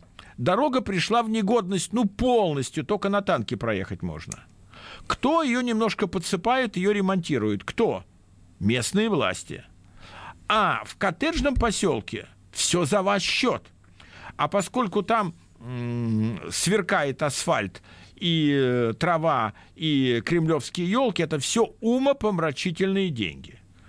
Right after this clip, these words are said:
Хотя кто-то мне скажет сказать: «А чё вы мои деньги считаете?» Я хочу, чтобы у меня ОМОНовцы стояли и чоповцы на входе и проверяли, к-, э, чтобы у меня не было бомжей разных. И я хочу, чтобы мне всё очищали, и чтоб собака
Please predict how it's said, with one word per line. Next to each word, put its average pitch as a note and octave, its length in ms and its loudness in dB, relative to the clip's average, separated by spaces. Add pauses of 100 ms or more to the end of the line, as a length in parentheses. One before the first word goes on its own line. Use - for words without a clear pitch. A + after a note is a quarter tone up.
Хотя F3+ 320 0
кто-то B3+ 300 -2
мне F#3+ 160 0
скажет G3 360 -2
сказать: D3+ 400 0
«А D3 60 -4
чё B3 160 0
вы B3 40 0
мои A3 180 2
деньги F#3 260 0
считаете?» B2+ 600 0 (240)
Я F#3 200 2
хочу, A3+ 400 -2
чтобы E3+ 300 -2
у - 20 0
меня F#3+ 220 2
ОМОНовцы F3 500 0
стояли D3+ 500 0
и D3+ 80 0
чоповцы C3 480 -2
на B2+ 120 0
входе C3+ 480 0 (280)
и F#3+ 100 0
проверяли, F#3+ 600 2
к-, - 120 -8
э, D#3 160 0
чтобы F3 240 -2
у - 20 0
меня F3+ 180 2
не G#3 220 2
было C#3 320 0 (160)
бомжей D#3+ 460 2
разных. G2+ 480 -2 (420)
И E3 880 2
я G3 180 0
хочу, A3 380 0
чтобы F3 320 -2
мне F3+ 180 2
всё F#3 220 0
очищали, E3 560 0
и C#3+ 60 0
чтоб D3+ 260 -4
собака D3+ 540 -2